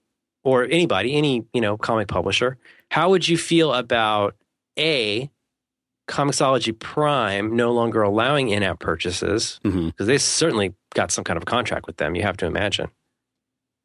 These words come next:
Speaker 1: And then B, how would you feel about, you know, the future, thinking about what, what's gonna happen with how you distribute your comics yourselves? Image
Speaker 2: Mm-hmm.
Speaker 1: must be feeling pretty good right now, going like, "Wow, we kinda bet on the right horse here."
Speaker 2: Yeah,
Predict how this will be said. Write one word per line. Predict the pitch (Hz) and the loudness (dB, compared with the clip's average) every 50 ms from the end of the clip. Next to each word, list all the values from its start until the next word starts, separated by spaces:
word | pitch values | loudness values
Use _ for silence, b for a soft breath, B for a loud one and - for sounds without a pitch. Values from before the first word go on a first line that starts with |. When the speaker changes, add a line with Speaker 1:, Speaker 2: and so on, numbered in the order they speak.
| _ _ _ _ _ _ _ _ _ _ _ _ _ _ _ _ _ - - | _ _ _ _ _ _ _ _ _ _ _ _ _ _ _ _ _ -6 -2
Speaker 1:
And | 113 117 117 113 113 117 | 0 0 2 2 4 4
then | 113 113 107 104 | 4 4 2 0
B, | 104 - 151 165 165 131 | 2 2 2 4 4 2
how | - 131 131 139 | 2 2 2 2
would | 139 135 - | 2 0 0
you | 131 110 | -2 -2
feel | - - 135 127 117 113 | 0 2 2 2 2 2
about, | 101 113 110 101 101 98 95 - _ _ _ _ _ _ _ _ _ _ _ _ _ _ - | 0 0 0 0 0 0 -2 -6 _ _ _ _ _ _ _ _ _ _ _ _ _ _ -2
you | 127 117 | 0 2
know, | 110 104 | 2 2
the | 98 107 | 0 -2
future, | - - 143 165 156 - 107 - - - _ - - | -2 0 0 0 0 0 -2 -4 -4 -8 _ -6 -4
thinking | - 131 - 127 120 | -4 -2 0 0 0
about | 113 98 - 104 98 92 95 | 0 2 0 0 0 0 0
what, | 104 117 113 120 | 0 0 0 2
what's | 127 120 117 - | 0 0 0 0
gonna | 123 110 101 | 0 0 0
happen | 90 107 120 131 - - 92 92 92 - _ _ _ _ - - | 0 -2 -2 -2 -2 -2 -2 -4 -6 -8 _ _ _ _ -2 -2
with | 113 104 | -2 0
how | 117 110 | 0 0
you | 107 104 101 | 0 0 0
distribute | 92 95 - - - 107 107 90 | -2 -2 -2 -2 -2 -2 -2 -2
your | 73 95 98 95 92 92 | 0 0 0 0 0 -2
comics | - - - 98 95 92 92 - - | -4 -2 -2 0 0 0 -2 -2 -2
yourselves? | 98 - - 139 143 135 101 104 | -2 0 0 0 2 2 2 2
Image | 131 165 196 - | 4 4 4 4
Speaker 2:
Mm-hmm. | 107 | 4
Speaker 1:
must | 101 - - | 2 0 -2
be | 101 | -4
feeling | - 117 110 92 | -2 -2 -2 0
pretty | - 117 101 | 0 -2 0
good | 87 143 160 165 | 0 0 0 2
right | 101 87 82 - | 2 0 -2 -2
now, | 87 90 87 | -2 -4 -2
going | 85 90 85 87 | -2 -2 -2 -2
like, | 85 85 82 - - | -2 -4 -4 -2 -2
"Wow, | 107 104 | 0 0
we | 98 92 95 | 0 -2 -4
kinda | - - 92 87 | -4 -4 -4 -2
bet | 85 101 95 | -2 0 0
on | 90 90 | 0 0
the | 90 | 0
right | 87 85 82 | 0 0 0
horse | 107 110 113 110 | 0 -2 -2 -2
here." | - 80 65 - - - | -2 -4 -4 -6 -4 -2
Speaker 2:
Yeah, | - 131 127 113 95 | 0 0 2 0 -2